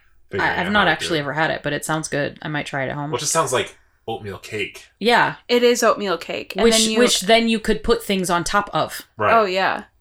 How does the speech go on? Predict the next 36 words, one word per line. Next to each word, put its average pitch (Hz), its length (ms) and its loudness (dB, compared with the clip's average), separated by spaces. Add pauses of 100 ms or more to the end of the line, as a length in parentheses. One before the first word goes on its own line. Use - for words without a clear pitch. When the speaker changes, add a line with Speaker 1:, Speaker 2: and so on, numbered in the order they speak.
(120)
Speaker 1:
Yeah. - 280 2 (180)
Speaker 2:
Like 175 260 0
maple 160 260 -2
syrup. - 340 -6 (360)
Speaker 3:
Yep. 202 180 -2
Speaker 1:
Yeah. 101 120 -6 (560)
Speaker 2:
I 160 40 -4
really 143 220 -2
like 135 180 -8
maple 143 220 -10
syrup, 151 280 -8
in 165 60 -10
case 165 300 -6
you 180 60 -6
haven't 175 220 -4
caught 185 180 -2
on. 196 180 -4
Speaker 1:
No, 208 140 2
I, - 320 4
Speaker 2:
<laughs> 330 1080 2
Speaker 1:
I, 214 120 4
I'm - 80 2
very - 200 4
pro 101 280 0
maple 92 260 -2
syrup. 90 380 -2 (260)
Speaker 2:
Um, 185 520 2 (120)
Coda 269 320 6
does 220 260 6
say, 220 180 4
though, 196 200 6
that, 175 500 4
uh, 175 460 4
on 185 220 4
occasion, 170 760 2 (840)
when 175 560 2